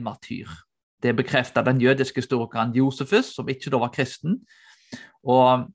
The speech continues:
Clement av Alexandria blant annet. Du kan overbevise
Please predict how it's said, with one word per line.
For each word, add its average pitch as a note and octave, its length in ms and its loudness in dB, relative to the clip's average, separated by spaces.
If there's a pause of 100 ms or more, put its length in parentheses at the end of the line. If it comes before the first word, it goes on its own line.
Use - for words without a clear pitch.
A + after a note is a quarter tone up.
(260)
Clement B2 340 0
av A2 120 0
Alexandria A2 600 -2
blant G#2 280 -4
annet. F#2+ 400 -6 (1300)
Du C#3+ 160 -2
kan F#3 160 0
overbevise E3 600 4